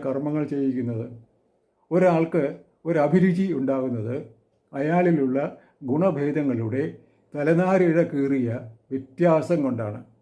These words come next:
ഞാൻ എന്തുകൊണ്ട് ഒരു എഴുത്തുകാരനായി എന്ന് ചോദിച്ചാൽ, എനിക്ക്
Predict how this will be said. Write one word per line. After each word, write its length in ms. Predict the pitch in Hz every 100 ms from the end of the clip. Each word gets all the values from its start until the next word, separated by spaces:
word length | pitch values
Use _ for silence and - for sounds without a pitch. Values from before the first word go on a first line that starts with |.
| _ _ _ _ _ _ _ _ _ _ _ _ _ _ _ _ -
ഞാൻ 120 | 170 185
എന്തുകൊണ്ട് 400 | 170 180 185 175
ഒരു 80 | 156
എഴുത്തുകാരനായി 600 | 139 160 165 156 151 135 139
എന്ന് 100 | 120
ചോദിച്ചാൽ, 360 | 117 107 135 135 165 _ _ _ _ _ _ _ 151
എനിക്ക് 320 | 156 165 185